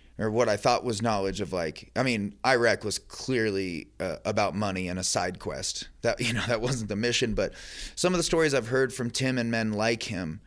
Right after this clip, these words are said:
um, are, you know, people that are trying to live a simple life and farm and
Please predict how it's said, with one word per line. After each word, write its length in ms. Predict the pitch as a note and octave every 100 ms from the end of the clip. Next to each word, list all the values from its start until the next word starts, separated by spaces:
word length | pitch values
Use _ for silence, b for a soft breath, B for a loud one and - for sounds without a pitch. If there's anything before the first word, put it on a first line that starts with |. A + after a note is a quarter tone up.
| B B B B A2
um, 420 | G#2+ F#2+ F2+ F#2 - _ _ _ _ - _ - - - -
are, 480 | C#3 B2 A2 G2 - - - _ _ - - - _ _ _ _ - - - _
you 260 | E2 C#3 B2+
know, 140 | A2
people 400 | - F3+ E3 F3
that 140 | D3 B2
are 60 |
trying 360 | A2 C#3+ C3+ C3+
to 120 | C#3
live 240 | A2 B2 G2+
a 80 | G2+
simple 560 | - C3 B2+ C3 A2
life 500 | G#2+ G#2 G2 F#2 - - G2
and 240 | F#2+ F2+
farm 720 | - A#2 A#2 A#2 A2+ A2+ A2 - A#2
and 540 | G#2 F#2+ F#2+ F2+